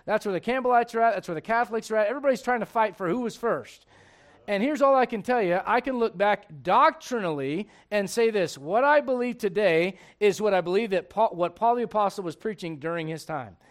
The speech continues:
I can say that with confidence, all right? But I'm not going to trace my line back to Jo-, my line back to John the Baptist when he's an Old Testament prophet. Is this making sense for you guys? All right? Uh, so, so I, I want you to get a hold of that.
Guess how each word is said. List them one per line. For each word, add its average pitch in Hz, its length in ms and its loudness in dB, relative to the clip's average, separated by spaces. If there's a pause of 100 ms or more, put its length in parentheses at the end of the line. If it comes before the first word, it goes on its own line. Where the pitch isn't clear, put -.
(320)
I 214 140 2
can 226 160 -4
say 240 160 0
that 240 160 0
with 220 100 -6
confidence, 226 640 -6 (260)
all - 80 -4
right? 190 200 2
But 214 100 0
I'm 208 200 0
not 262 280 0
going 262 200 -2
to 226 40 -2
trace 247 320 -4
my 226 140 2
line 214 240 0
back 233 300 0
to 196 100 -8
Jo-, 190 300 -4
my 180 200 -2
line 220 340 2
back 190 200 0
to 175 100 -12
John 202 340 -6
the 175 80 -6
Baptist 190 500 -4 (320)
when 214 120 -4
he's 208 140 -6
an 202 180 -4
Old 233 340 -2
Testament 220 560 -8
prophet. 202 460 -4
Is 131 80 -16
this 196 140 -10
making 233 240 -4
sense 220 240 -8
for 220 100 -14
you 220 80 -10
guys? 220 380 -6 (400)
All 170 80 -2
right? 214 260 2 (300)
Uh, 202 200 2
so, 233 300 0
so 226 220 0
I, 208 140 2
I 202 120 0
want 262 300 0
you 254 60 -6
to 220 40 -4
get 220 80 -2
a 196 60 2
hold 240 300 -2
of 180 120 -4
that. 127 320 -8